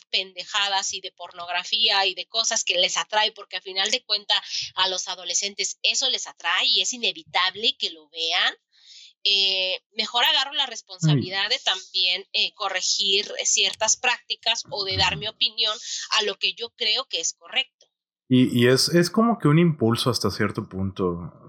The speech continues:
Speaker 2: Todos, todos tienen ese, como que ese deseo de, "Ah, qui-, si tuviera alguien que aprendiera de lo que tengo que decirles, entonces yo,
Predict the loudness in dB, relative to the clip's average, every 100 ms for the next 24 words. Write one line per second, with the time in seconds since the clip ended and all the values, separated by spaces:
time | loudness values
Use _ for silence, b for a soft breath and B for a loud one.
0 | -14 0 4 4 4 0 -2 2 2 2
1 | 2 2 0 -2 0 2 4 4 2 -6
2 | -10 -4 -4 -2 -4 -2 0 0 0 2
3 | 2 2 0 0 0 2 2 2 -2 -12
4 | -16 -8 -6 -6 -2 0 2 4 6 6
5 | 6 4 2 0 -2 -8 _ 2 2 2
6 | 2 2 4 4 4 2 0 -6 -6 -6
7 | -6 -10 _ _ _ _ 0 2 4 2
8 | 2 2 4 2 2 0 0 -4 -14 _
9 | _ _ _ _ _ 0 2 2 2 0
10 | -4 -4 -2 0 -2